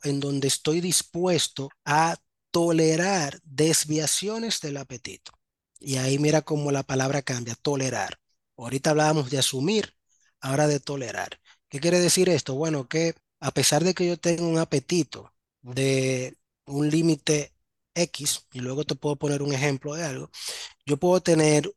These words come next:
un, un nivel de desviación tolerada. Al final son excepciones que tienen que ser documentadas y monitoreadas y sobre todo con un plan de acción concreto a corto o mediano plazo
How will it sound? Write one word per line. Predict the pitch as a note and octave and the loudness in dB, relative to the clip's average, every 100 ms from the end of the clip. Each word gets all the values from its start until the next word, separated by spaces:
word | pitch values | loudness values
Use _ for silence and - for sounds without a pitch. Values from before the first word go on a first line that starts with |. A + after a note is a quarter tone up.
| _ | _
un, | D#3+ D#3 E3+ F3 F3+ G#3+ - | -2 0 2 0 -4 -8 -6
un | D#3 F3 | -2 2
nivel | F3+ E3 E3 F3 | 2 2 2 2
de | E3+ | 2
desviación | D#3 - C#3 A#2+ - D3 D#3 | 0 0 -2 -4 -4 -4 -8
tolerada. | E3 D#3 B2+ D3+ - - - _ _ _ | -8 -6 -6 -8 -10 -16 -20 _ _ _
Al | D3 | -2
final | C3+ C#3 C#3+ | 2 4 4
son | - E3 E3 | 4 2 2
excepciones | E3 G3 - A3 F#3+ D#3 F#3 - - _ _ | 2 0 -2 -2 -2 -4 -6 -8 -10 _ _
que | - | -12
tienen | - C#3 | -4 -2
que | C#3+ D3 | 0 2
ser | D#3+ | 0
documentadas | E3+ D#3+ F3 F#3 F#3 F#3 D#3 D3+ - - - _ _ | -2 -4 -2 0 0 -2 -2 -2 -4 -8 -16 _ _
y | D#3+ | 2
monitoreadas | E3 F3+ F3+ G3+ G3 E3+ E3 | 4 6 4 4 2 2 2
y | E3 | 0
sobre | - G3 F#3 | 0 0 -2
todo | - G3+ D#3+ D3+ - _ _ | -2 -4 -4 -6 -10 _ _
con | D3 D3 | -4 0
un | E3 | 0
plan | - F3+ F3+ | 2 2 4
de | E3+ | 2
acción | - - D#3 E3 E3+ - _ _ | 2 0 0 0 -2 -6 _ _
concreto | C#3+ C3+ - F#3+ A3 - C#3+ D3+ _ _ | -4 -2 2 2 2 0 -8 -10 _ _
a | C3+ | -12
corto | - D#3+ G3+ - C#3+ | -4 -2 -2 -2 -4
o | |
mediano | C3+ C3+ D#3 F3+ | 0 0 0 -2
plazo | - D3+ C3+ - | -2 -2 -2 -6